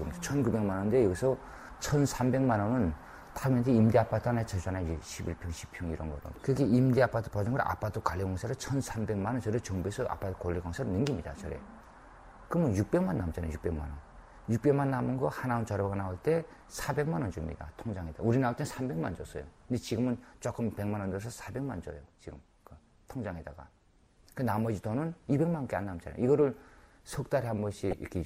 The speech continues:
통장에 이어주는데 그럼 사백만 작지 않은 돈이거든요, 사실은. 이거 가지고 그래도 몇 달은 살 수 있다고 생각하잖아요. 아니거든요. 왜? 브로커비가 나는 거죠, 브로커비.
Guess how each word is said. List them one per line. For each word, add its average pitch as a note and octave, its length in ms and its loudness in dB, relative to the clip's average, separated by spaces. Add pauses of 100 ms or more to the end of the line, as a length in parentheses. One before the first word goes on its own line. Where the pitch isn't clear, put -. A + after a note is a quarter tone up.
통장에 G#2+ 320 -2
이어주는데 F2+ 480 -2 (380)
그럼 C3+ 180 0
사백만 B2 640 -2 (300)
작지 - 300 -10
않은 B2 160 -2
돈이거든요, F2+ 420 -2
사실은. F#2 400 -8 (520)
이거 D3+ 160 6
가지고 C3 560 2
그래도 G#2+ 480 2 (280)
몇 B2 140 4
달은 C3 160 0
살 G2+ 140 -6
수 - 100 -8
있다고 B2+ 180 0
생각하잖아요. F2 520 -6 (340)
아니거든요. E2+ 760 -6
왜? E2+ 200 -2 (460)
브로커비가 C#3+ 460 0
나는 D#2+ 160 -6
거죠, - 180 -16 (100)
브로커비. - 420 -10